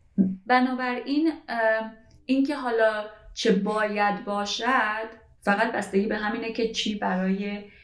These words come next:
این فرد از جهت روانی و فیزیکی، حتی بعضی از داستان‌ها چون به، ممکنه به فرد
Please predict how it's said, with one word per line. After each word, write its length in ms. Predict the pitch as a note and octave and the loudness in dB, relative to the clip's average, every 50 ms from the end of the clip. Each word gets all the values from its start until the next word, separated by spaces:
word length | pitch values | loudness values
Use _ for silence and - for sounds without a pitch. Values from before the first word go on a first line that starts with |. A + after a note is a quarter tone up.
| - - - _ | -20 -20 -20 _
این 480 | _ G#3 G3+ G3+ G#3 G#3 G#3 B3 B3 - | _ 2 2 2 2 2 -2 -8 -12 -14
فرد 340 | - - G3 F#3+ F#3 F#3+ F#3+ | -6 -2 0 2 2 2 2
از 160 | F#3 F3 E3+ | 0 -2 -4
جهت 280 | - F3 F3 F3 F#3 G3 | -6 -6 -6 -4 -2 2
روانی 420 | F#3+ F#3+ F3+ E3 D#3+ E3 D#3+ E3+ | 4 4 4 4 2 0 -2 -2
و 120 | F3 F#3 G3 | -2 -2 -4
فیزیکی، 640 | F#3+ - C4+ A#3+ - - E3 E3 - F#3+ E3 - F#3 | 0 0 0 0 2 0 -2 -2 -2 -2 -2 0 0
حتی 280 | - - - - E3 | -2 -2 -2 -2 -2
بعضی 280 | E3+ E3+ E3+ E3 F3+ F3+ | -2 0 -2 0 0 -2
از 180 | F3 E3 - - - - - - - - _ - | -2 -4 -6 -10 -18 -20 -20 -20 -20 -20 _ 2
داستان‌ها 540 | F3 E3+ F3+ - - - F3 F3 F#3 F#3 F#3+ | 4 4 4 0 -4 -6 -6 0 2 2 2
چون 240 | F#3 F#3+ G3+ G3 F#3+ | 2 0 -2 -2 -2
به، 380 | F#3 F3+ F3 F3 F3+ F#3 - - | 0 0 0 -2 -4 -6 -6 -4
ممکنه 300 | F3+ F3 E3 - F#3+ F#3+ | -4 -4 -4 -4 -2 0
به 80 | F#3 F#3 | 0 0
فرد 560 | F#3 - - F#3 F#3 F#3+ F#3+ F#3+ F#3 - | -2 -2 -4 -4 -2 0 0 -2 -2 -4